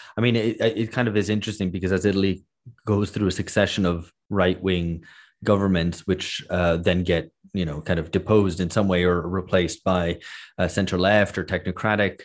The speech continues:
governments, um, it's almost like this is the last, <laughs> it seems like this is the last lot to have their chance, right? Because, because you had Berlusconi and Forza Italia, you had, uh, the Five Star, which is not of the right, but is, is a very much mixed bag,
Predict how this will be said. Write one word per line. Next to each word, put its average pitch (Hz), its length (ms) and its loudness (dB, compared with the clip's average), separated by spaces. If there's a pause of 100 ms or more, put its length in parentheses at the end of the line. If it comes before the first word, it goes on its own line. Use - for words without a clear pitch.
governments, 82 640 -4 (340)
um, 90 360 2
it's - 160 -4
almost 110 320 2
like 87 400 0
this 110 180 0
is 101 140 -2
the 92 80 -2
last, 87 420 -2 (100)
<laughs> - 80 -4 (460)
it - 120 -8
seems 139 220 4
like 110 160 4
this 107 160 2
is 92 120 -6
the 98 100 -2
last 92 380 -2
lot 92 260 2
to 95 60 -2
have 92 160 -4
their 87 120 -4
chance, 92 540 -2
right? 82 180 -6
Because, 95 220 -2
because 107 400 0
you 113 80 4
had 95 180 0
Berlusconi 92 520 -2
and 85 100 -6
Forza 90 320 -4
Italia, 85 400 -4
you 85 180 -2
had, 98 380 0 (420)
uh, 90 200 0
the 85 40 -6
Five 110 320 2
Star, 90 280 2
which 87 340 -8
is 85 180 -8
not 87 320 0 (120)
of 82 160 -12
the 87 100 -4
right, 92 460 2
but 85 100 -4
is, 80 300 -8
is 78 240 -8
a 80 200 -8
very 87 200 0
much 80 260 -6
mixed - 340 -8
bag, 85 380 0